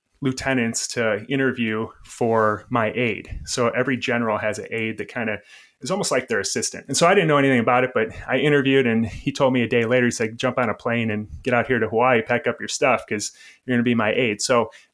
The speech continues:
I was super fortunate to get that job. And at that job, I was at a headquarters unit. He was in charge of all the air defense in the Pacific. So we would travel around to all these different, uh, sites throughout the Pacific where we had missiles and radars and stuff. And I got the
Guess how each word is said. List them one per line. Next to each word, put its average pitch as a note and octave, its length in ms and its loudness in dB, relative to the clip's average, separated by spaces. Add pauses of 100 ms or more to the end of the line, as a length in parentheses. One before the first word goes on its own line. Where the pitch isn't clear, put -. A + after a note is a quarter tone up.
I C3+ 100 2
was C#3+ 160 0
super F#3 320 0
fortunate B2+ 480 -4
to - 80 -16
get B2 220 -8
that G2+ 240 -8
job. A#2+ 440 -4 (220)
And B2 260 -2 (540)
at E3+ 220 -2
that G#2+ 180 -6
job, G2+ 380 -4
I A#2+ 100 -2
was A#2+ 140 -2
at B2 100 2
a G#2 40 -2
headquarters C#3 580 -6
unit. A#2+ 260 -2
He - 80 -8
was B2 140 -6
in A#2+ 80 -8
charge C3 260 -4
of B2 80 -2
all A#2 60 -2
the A2 180 -6 (220)
air B2+ 100 0
defense A#2+ 380 -6
in A#2+ 40 -6
the A2 60 -8
Pacific. - 460 -6
So - 100 -6
we A#2 100 -2
would A2 120 -6
travel B2+ 340 -4
around A2+ 280 -2
to A2 60 -4
all A#2+ 140 0
these A#2 180 -4
different, A#2+ 320 -6 (440)
uh, G2+ 180 -2
sites D3 460 0
throughout A2+ 320 -2
the - 60 -16
Pacific - 480 -4
where A2+ 100 -2
we A2 60 2
had G#2 120 -4
missiles A2+ 420 -4
and G#2 140 -8
radars G#2+ 400 -4
and A#2 100 -8
stuff. G#2 260 -2 (640)
And C#3+ 300 2 (180)
I C#3+ 100 2
got E3+ 280 0
the C3+ 280 -2